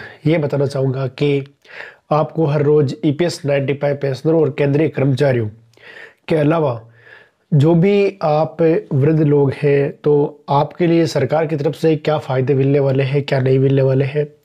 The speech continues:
और ईपीएस पेंशनर और जो केंद्रीय कर्मचारी हैं, उन्हीं को ही क्या फ़ायदा मिलने वाला है, इसके बारे में ही इस चैनल पर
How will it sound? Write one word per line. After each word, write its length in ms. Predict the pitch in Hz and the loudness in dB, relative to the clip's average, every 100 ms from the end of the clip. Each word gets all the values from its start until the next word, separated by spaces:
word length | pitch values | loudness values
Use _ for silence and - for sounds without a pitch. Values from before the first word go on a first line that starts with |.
| - - - - - | -18 -18 -18 -10 0
और 140 | 165 | 2
ईपीएस 280 | 170 170 190 | 2 0 -2
पेंशनर 540 | - 185 175 - 202 185 | 0 -2 -2 -2 0 2
और 420 | 170 175 - - | 2 0 -2 -4
जो 160 | 143 151 | -2 0
केंद्रीय 320 | 151 151 160 | -2 -2 -2
कर्मचारी 520 | 147 147 151 160 160 | -2 -2 -2 -2 0
हैं, 380 | 147 156 160 - - - - - | 0 0 -2 -4 -8 -8 -10 -4
उन्हीं 260 | 175 190 180 | 0 0 2
को 160 | 175 | 0
ही 200 | 151 190 | 2 0
क्या 200 | 151 165 | 0 -2
फ़ायदा 300 | - 143 139 | -2 -2 -2
मिलने 260 | 131 135 135 | -2 -2 0
वाला 200 | 131 135 | 0 0
है, 280 | 139 165 - - - - _ 202 | 0 -2 -4 -20 -20 -20 _ -4
इसके 260 | 185 196 | -2 0
बारे 220 | 147 143 | 0 0
में 120 | 135 127 | 0 0
ही 160 | 147 | 0
इस 120 | 135 | -2
चैनल 240 | - 135 131 | -2 -2 0
पर 360 | 131 131 - | -2 -6 -8